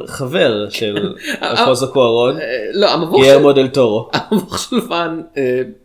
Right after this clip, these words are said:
Speaker 2: סרט מאוד יפה, לא היה סרט שנראה טוב כמו ילדי המחר בשנה שבה הוא יצא, לא יצא סרט שנראה טוב כמו ילדי המחר, אני חושב בשלוש השנים שלפניו ושלוש שנים שאחריו.
Speaker 1: אני בטוח שהיה משהו.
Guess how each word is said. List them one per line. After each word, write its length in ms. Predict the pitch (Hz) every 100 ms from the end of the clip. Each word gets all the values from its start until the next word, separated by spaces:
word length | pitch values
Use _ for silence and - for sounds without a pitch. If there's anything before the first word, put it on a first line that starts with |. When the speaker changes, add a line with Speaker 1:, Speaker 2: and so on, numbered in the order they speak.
| _
Speaker 2:
סרט 320 | - 151 180 180
מאוד 260 | 165 185
יפה, 300 | 170 - - 196 170 214 - - - _ _ _ _ _ _ _
לא 220 | 131 143
היה 140 | 247 359
סרט 320 | - 226 226
שנראה 260 | 175 151
טוב 180 | 151 139 -
כמו 140 | 147
ילדי 160 | 127 135
המחר 320 | 139 135 147
בשנה 320 | 147 151 165
שבה 140 | 185
הוא 100 | 196 202
יצא, 300 | 196 208 180
לא 120 | 190
יצא 200 | - -
סרט 380 | - 226 220 220
שנראה 260 | 196 180
טוב 140 | 185 190
כמו 120 | 185
ילדי 140 | 180
המחר, 380 | 190 180 190 190 190 226 _ - _ _ _ _ _ -
אני 80 | 160
חושב 320 | 180 214 190
בשלוש 380 | 170 - 139 147
השנים 300 | 190 190 196
שלפניו 540 | 190 190 190 202 208 208 214 151
ושלוש 400 | 139 151 156 -
שנים 200 | 160 160
שאחריו. 460 | 156 147 160 165 165 -
Speaker 1:
אני 180 | 139 135
בטוח 320 | 131 147 147
שהיה 240 | - 120
משהו. 300 | 104 90 -